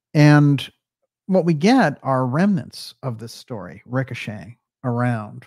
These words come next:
so that we get information about where the last major part of, uh,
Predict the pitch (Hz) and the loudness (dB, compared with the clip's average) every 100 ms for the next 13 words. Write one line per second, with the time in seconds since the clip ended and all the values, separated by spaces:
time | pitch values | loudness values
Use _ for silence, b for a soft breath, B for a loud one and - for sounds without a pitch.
0 | _ - 127 123 117 131 120 127 127 117 | _ -8 -4 -2 -4 -6 -4 -2 -2 -4
1 | - - - - _ _ _ _ _ _ | -14 -18 -18 -20 _ _ _ _ _ _
2 | 165 135 131 127 127 - 117 107 107 110 | -2 -2 0 2 2 0 -4 -4 -4 -4
3 | 107 - _ _ 131 127 139 139 113 87 | -4 -8 _ _ -12 -4 0 0 0 -4
4 | 107 - _ _ _ _ 113 110 113 117 | -12 -16 _ _ _ _ -14 -6 -2 -2
5 | 110 - - 139 120 120 110 110 117 - | -2 -8 -10 -2 0 0 -2 -6 -12 -10
6 | - 107 - - 120 123 - _ _ 120 | -4 -4 -4 -10 -12 -12 -18 _ _ -14
7 | 123 | -12